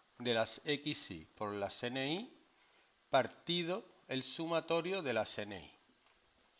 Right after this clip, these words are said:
O el sumatorio de las N I, que es veinte, también se llama N mayúscula.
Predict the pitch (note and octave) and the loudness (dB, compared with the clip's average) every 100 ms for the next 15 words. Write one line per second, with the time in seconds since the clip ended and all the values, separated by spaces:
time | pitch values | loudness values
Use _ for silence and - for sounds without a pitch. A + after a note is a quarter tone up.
0 | - - _ _ - - - D#3 G3+ A3 | -20 -20 _ _ -20 -14 2 4 6 2
1 | A2+ - - A2+ A2+ C#3 C#3 G#2+ G2 - | -4 -4 -4 -4 0 2 2 2 2 0
2 | B2+ C#3+ D#3 A#2+ - B2 - F3 F#3+ F3 | 2 4 4 2 2 0 6 8 8 4
3 | - G#3 - - A#2 G#2+ A2+ B2+ C3+ B2+ | 4 2 2 -2 -2 0 -4 -2 -2 4
4 | C#3 F3+ F3 - C3 B2+ A2+ F2 D#2 - | 4 4 0 0 0 0 -2 -4 -8 -14
5 | - - | -18 -20